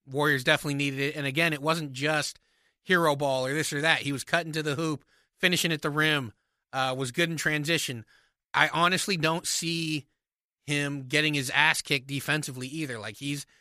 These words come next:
a fine defender. I, I still am not sure why he's not, uh, on the, the,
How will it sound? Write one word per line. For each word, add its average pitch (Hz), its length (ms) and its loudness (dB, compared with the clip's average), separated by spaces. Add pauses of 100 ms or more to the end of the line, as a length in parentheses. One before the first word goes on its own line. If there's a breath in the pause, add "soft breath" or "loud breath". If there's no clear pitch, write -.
(180 soft breath)
a 143 140 0
fine 147 480 2
defender. 135 560 -2 (600)
I, 127 300 4
I - 40 2
still 151 600 0
am 135 120 -10
not 135 200 0
sure 135 180 0
why 131 220 4
he's 120 180 -4
not, 123 360 2 (500)
uh, 117 240 -2
on 131 380 2
the, 120 640 -2 (280)
the, 131 120 -6